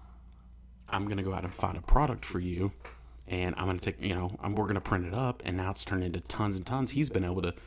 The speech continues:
turn around and get people turned on to purchasing, and now that's one of my items I offer is those custom gaming mats,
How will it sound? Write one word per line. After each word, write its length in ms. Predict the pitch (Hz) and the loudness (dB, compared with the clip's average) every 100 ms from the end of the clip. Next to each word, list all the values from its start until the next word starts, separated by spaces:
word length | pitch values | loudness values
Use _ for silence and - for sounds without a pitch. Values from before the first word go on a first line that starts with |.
| - - | -18 -8
turn 200 | - 98 | 0 2
around 200 | 87 90 | 4 2
and 100 | 90 | 0
get 120 | 85 - | 0 -2
people 220 | 101 - | -2 -2
turned 260 | - 90 | -2 -2
on 160 | 87 87 | -2 -4
to 80 | - | 8
purchasing, 680 | - 80 - - 82 98 - - - - - | 10 10 4 -2 0 -2 -4 -12 -18 -18 -8
and 120 | - | -2
now 160 | 90 107 | 2 2
that's 240 | 101 95 | 2 -2
one 180 | - 87 | 0 0
of 120 | 92 | 0
my 320 | 92 92 92 95 - - - - | 2 2 0 -2 -8 -18 -18 -4
items 360 | 87 95 98 | -2 2 4
I 60 | 98 | 4
offer 440 | 92 147 - 98 | 4 2 4 4
is 360 | 98 95 90 95 | 4 2 0 0
those 280 | 92 92 - - - | -2 -2 -6 -12 -6
custom 440 | - - - 98 98 | -2 0 0 0 0
gaming 440 | 95 95 98 92 | 0 2 2 2
mats, 560 | 92 95 101 - - | 2 2 0 0 -4